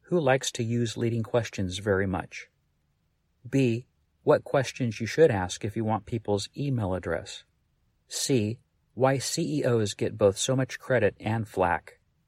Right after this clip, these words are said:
D. What happens when you try to pay people to cut in front of them in line? E.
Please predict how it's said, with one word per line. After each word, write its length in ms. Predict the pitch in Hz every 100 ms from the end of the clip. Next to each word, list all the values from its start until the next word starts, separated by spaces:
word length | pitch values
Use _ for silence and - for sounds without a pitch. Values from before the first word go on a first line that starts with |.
| _ _ - 123
D. 400 | 131 123 107 -
What 220 | - 160
happens 440 | - 147 143 135 117
when 140 | 110
you 100 | 107
try 220 | 104 113
to 80 | 101
pay 300 | - - 135
people 320 | - 104 95
to 100 | 92
cut 240 | 104 - -
in 80 | 107
front 240 | - 113
of 140 | 101
them 120 | 92 90
in 120 | 87
line? 420 | 104 104 85 92 _ _ _ _ _ _ -
E. 340 | 151 113 107